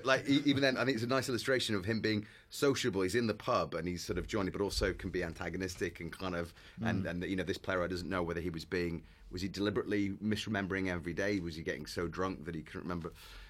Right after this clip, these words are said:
Speaker 1: Um, but there's a kind of, so, so I think, you know, that, that, that, um, that sense of, of, of being sociable, of, of, of,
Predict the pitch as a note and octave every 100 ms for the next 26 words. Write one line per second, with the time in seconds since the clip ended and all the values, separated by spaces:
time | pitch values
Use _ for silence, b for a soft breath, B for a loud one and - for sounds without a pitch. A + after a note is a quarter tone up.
0 | B - G#2+ A2 G#2+ - A#2+ B2 A#2+ C3
1 | D3+ C3+ A2+ C3+ C3 - B2 A#2 D3 -
2 | A#2 A#2 F#2+ B2 A2+ F2+ A2+ C#2+ - E2+
3 | A#2 G#2 - - G2 G2 F#2 F2+ E2+ E2+
4 | - B B B - G#2 - A#2+ A2+ -
5 | G2 E2 - - F2 - E2 D#2 E2+ E2
6 | E2 - A2+ G#2+ G#2+ E2+ F#2+ F2 D#2+ -
7 | E2 - F2 E2+ - E2+